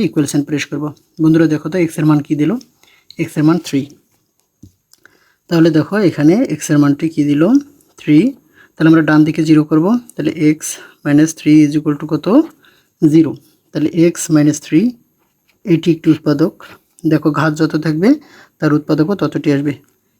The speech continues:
এরপরে দেখো আমরা আবার সমান চিহ্ন প্রেস করব। দেখো এবার কি দিছে? জিরো পয়েন্ট ফাইভ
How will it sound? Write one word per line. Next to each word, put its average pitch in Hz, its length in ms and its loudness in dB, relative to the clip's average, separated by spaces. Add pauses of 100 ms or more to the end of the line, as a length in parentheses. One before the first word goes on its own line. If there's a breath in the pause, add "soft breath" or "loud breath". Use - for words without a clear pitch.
(120)
এরপরে 190 280 0
দেখো 156 340 -4 (1300)
আমরা 160 340 2 (880)
আবার 165 220 2
সমান 151 260 2
চিহ্ন 147 220 -2
প্রেস 147 220 -4
করব। 160 300 -8
দেখো 156 260 -4
এবার 151 240 2
কি 147 100 0
দিছে? 151 280 0
জিরো 143 200 0
পয়েন্ট 147 240 -4
ফাইভ 151 200 -2